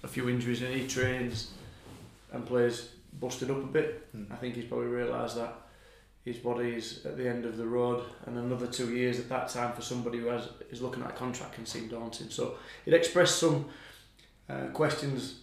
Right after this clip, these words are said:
Speaker 1: a few months ago, saying, "Look, I'm not sure yet," and he speaks to his family. I think his children wanna go home, so when you're getting pressure from home to go home and you're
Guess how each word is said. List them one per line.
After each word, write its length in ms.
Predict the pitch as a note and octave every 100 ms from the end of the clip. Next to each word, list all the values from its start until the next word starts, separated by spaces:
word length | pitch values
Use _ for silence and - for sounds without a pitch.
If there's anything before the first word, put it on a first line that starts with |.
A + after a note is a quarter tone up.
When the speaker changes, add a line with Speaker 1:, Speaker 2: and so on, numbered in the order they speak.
| -
Speaker 1:
a 40 |
few 140 | - C3
months 220 | B2 B2
ago, 180 | A#2+ A#2
saying, 220 | A#2+ A#2
"Look, 220 | - - - - - _ _ -
I'm 60 |
not 160 | C3 C3
sure 320 | C3 B2 A#2+
yet," 140 | B2 -
and 100 | A#2+
he 60 |
speaks 280 | - - -
to 60 | A#2+
his 80 |
family. 360 | - B2 A#2 A#2 - - - -
I 80 | -
think 260 | B2 B2 - - - - -
his 160 | A2+
children 320 | - B2+ A#2+ A#2
wanna 180 | A#2+
go 160 | A#2+ A#2
home, 320 | B2 B2+ A#2+
so 120 | A2 B2
when 80 | B2
you're 80 |
getting 220 | B2 B2 B2 -
pressure 280 | B2 A#2+ A#2+
from 180 | A#2+ A#2+
home 280 | A#2+ A#2+ A#2
to 80 | A#2+
go 120 | A#2
home 300 | A#2 A#2+ A#2+
and 100 | B2
you're 140 | B2